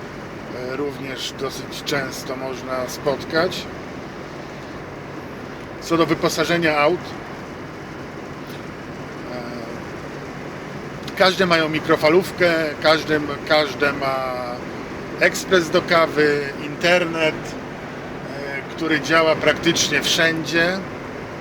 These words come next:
To jest dużym plusem. Lodówka, zamrażarka,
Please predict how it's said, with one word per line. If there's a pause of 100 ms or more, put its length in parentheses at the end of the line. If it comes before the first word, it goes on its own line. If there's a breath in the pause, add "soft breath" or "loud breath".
(600)
To
jest
dużym
plusem. (2000 loud breath)
Lodówka,
zamrażarka,